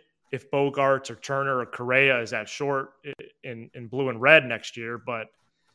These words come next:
I could see them maybe going more for a Nimmo, um, plus, plus a high-level pitcher. You know, of course, the G-, the dream is Jacob deGrom,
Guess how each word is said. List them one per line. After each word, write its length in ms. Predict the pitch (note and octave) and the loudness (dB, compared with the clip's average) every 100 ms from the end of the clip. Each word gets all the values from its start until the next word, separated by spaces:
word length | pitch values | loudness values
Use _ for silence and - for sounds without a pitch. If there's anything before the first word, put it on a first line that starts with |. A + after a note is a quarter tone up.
| _ _ | _ _
I 120 | - E3 | 2 2
could 160 | E3 | 2
see 200 | - F#3 | -4 -2
them 180 | E3 D#3 | 2 2
maybe 260 | D3 D3 D3 | 4 2 0
going 260 | D3 D3 C#3 | 0 2 0
more 220 | B2+ C#3 | -2 -2
for 220 | - C3+ | -2 -6
a 40 | A#2+ | -4
Nimmo, 640 | B2+ C#3+ D3 C#3+ C#3 C#3 - _ _ _ _ _ | -2 0 2 2 2 -2 -12 _ _ _ _ _
um, 680 | - A2+ G#2+ G#2+ G#2+ G#2+ G#2 B2 _ _ _ - _ | -14 -10 -8 -8 -10 -16 -20 -20 _ _ _ -20 _
plus, 340 | - D3 C#3 - | 0 4 4 0
plus 300 | - D3+ C#3+ | 0 0 2
a 80 | |
high-level 520 | A#2+ C#3 C#3 C3+ B2 A2+ | 2 4 4 2 -2 -4
pitcher. 560 | - C3 - F#2+ - _ | -6 -8 -8 -16 -20 _
You 100 | - | -4
know, 60 | D3+ | -2
of 120 | C3+ | 0
course, 260 | - F3 F3 | 0 0 0
the 100 | D3 | -4
G-, 340 | A#2+ D#3 E3 | 0 0 0
the 100 | D#3 | -4
dream 360 | C#3+ C#3+ E3+ D#3+ | -2 2 2 2
is 100 | B2+ | 0
Jacob 380 | D3 C#3+ C#3 - | 2 2 0 -8
deGrom, 680 | A2+ C#3 E3+ E3 C3 C3+ | -6 0 4 4 2 -4